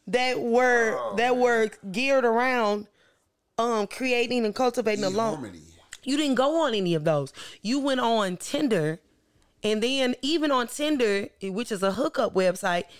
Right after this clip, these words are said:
Speaker 1: he gave you a couple of months. He dated you for a couple of months, and you still wasn't. And then he left because
Speaker 2: Months, wow.
Speaker 1: And so
Speaker 2: Crazy.
Speaker 1: Kevin, Kevin Samuel was like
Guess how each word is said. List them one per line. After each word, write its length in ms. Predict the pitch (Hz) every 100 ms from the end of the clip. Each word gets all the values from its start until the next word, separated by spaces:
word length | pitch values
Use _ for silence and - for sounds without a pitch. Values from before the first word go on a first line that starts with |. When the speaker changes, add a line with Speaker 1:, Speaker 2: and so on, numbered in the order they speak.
| - -
Speaker 1:
he 180 | 294 294
gave 320 | 285 285 277
you 100 | 277
a 60 |
couple 300 | - 294 262
of 60 | 233
months. 260 | 262 302 -
He 140 | 214
dated 380 | 226 294 269 202
you 100 | 220
for 160 | - 214
a 40 |
couple 300 | - 180 220
of 60 | 220
months, 260 | 277 254
and 100 | 190
you 140 | 208 226
still 380 | - 240 226
wasn't. 340 | 220 214 202 190 - - -
And 100 | 226
then 140 | 269
he 160 | 311 277
left 640 | 285 359 240 208 - - _ _ -
because 320 | - 262 -
Speaker 2:
Months, 240 | 170 - -
wow. 240 | - 151 -
Speaker 1:
And 100 | 233 233
so 180 | 240 233
Speaker 2:
Crazy. 100 | -
Speaker 1:
Kevin, 300 | 269 269 - - -
Kevin 280 | 254 247 247
Samuel 440 | 247 240 233 208
was 220 | 202 196
like 480 | 185 180 170 - -